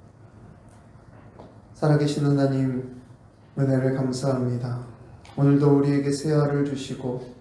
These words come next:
말씀을 통해 주님의 마음과 주님의 뜻을 다시 한번 깨닫게 하심을 감사합니다. 하나님, 이스라엘 백성이 이제 사십 년의 광야의 생활을 마치고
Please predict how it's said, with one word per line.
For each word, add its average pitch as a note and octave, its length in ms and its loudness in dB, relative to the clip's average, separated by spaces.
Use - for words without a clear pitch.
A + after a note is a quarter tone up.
말씀을 C#3 540 0
통해 C3 440 -4
주님의 C#3 340 2
마음과 C3+ 440 2
주님의 C#3+ 400 0
뜻을 D3 640 -2
다시 C3+ 220 -4
한번 C#3 280 2
깨닫게 D#3 380 0
하심을 C#3 800 0
감사합니다. B2 1080 -4
하나님, C#3+ 680 2
이스라엘 D3+ 480 4
백성이 C#3+ 560 -2
이제 D3 160 -2
사십 F#3 440 0
년의 C#3+ 460 2
광야의 C#3 380 0
생활을 C3 560 -2
마치고 B2+ 680 -8